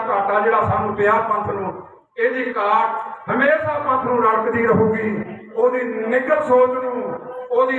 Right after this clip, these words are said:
ਚੜ੍ਹਦੀ ਕਲਾ ਦੀ ਸੋਚ ਨੂੰ ਸਦਾ ਸਲਾਮ ਹੈ। ਅਸੀਂ ਸਦਾ ਹੀ ਉਹਨਾਂ ਨੂੰ ਆਪਦੇ ਹਿਰਦੇ ਦੇ ਵਿੱਚ ਵਸਾ ਕੇ ਰੱਖਾਂਗੇ। ਤੇ ਮੈਂ ਆਪ ਜੀ ਨੂੰ ਬੇਨਤੀ ਕਰਨਾ ਚਾਹੁੰਦਾ, ਮੈਂ ਲੜ-, ਇਲੈਕਸ਼ਨ ਨਹੀਂ ਲੜਨੀ, ਨਾ ਐਮ ਐਲ ਏ ਦੀ, ਨਾ ਐਮ ਪੀ ਦੀ, ਨਾ ਮੈਂ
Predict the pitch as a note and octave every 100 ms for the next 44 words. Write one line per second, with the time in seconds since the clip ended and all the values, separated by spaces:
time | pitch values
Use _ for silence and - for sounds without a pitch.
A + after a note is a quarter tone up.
0 | B3 B3+ D4+ D#4+ E4 C#4+ C4+ C4 - G3+
1 | A#3 A#3+ B3 A#3 G#3+ G#3+ C4 B3+ G#3+ G#3+
2 | - C#4+ D4 B3+ - - - - - G3
3 | G3 G#3 G#3 G#3+ B3 B3 A#3 A3 G#3 -
4 | - - - F#3+ G#3 G3+ F3 F#3+ G#3+ G#3+
5 | G3+ F#3 F3+ - E3+ G#3+ G#3+ G#3 A3 C4
6 | C4 C#4 C4+ - - - A3 G#3+ G#3+ A3
7 | A3 A3+ A3 A3 A3 G#3+ G#3+ G#3+ G#3+ A3
8 | A#3 A3+ A3+ A3 G3+ G#3 - - - G#3+
9 | G#3 G#3+ A3 A#3+ A3+ G#3 G#3+ A3 G#3+ G#3
10 | G#3+ A3 A3 A3 G#3 G3+ G#3+ A3 A3 G#3+
11 | G3 - - - G3+ A3+ A#3 A#3 A#3+